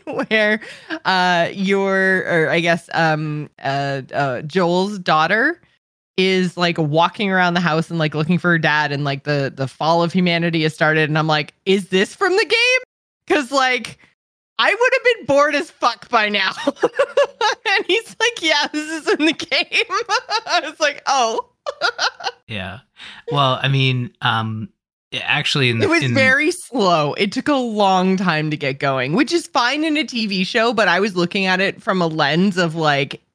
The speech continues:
Speaker 1: this is a video game. Like, I would have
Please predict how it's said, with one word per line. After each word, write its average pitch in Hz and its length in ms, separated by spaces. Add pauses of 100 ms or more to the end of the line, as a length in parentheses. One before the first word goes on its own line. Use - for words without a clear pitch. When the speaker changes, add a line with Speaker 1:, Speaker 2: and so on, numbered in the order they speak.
(240)
Speaker 1:
this 160 200
is 165 140
a 165 60
video 147 340
game. 202 440
Like, 143 600 (840)
I 165 100
would 147 180
have 143 200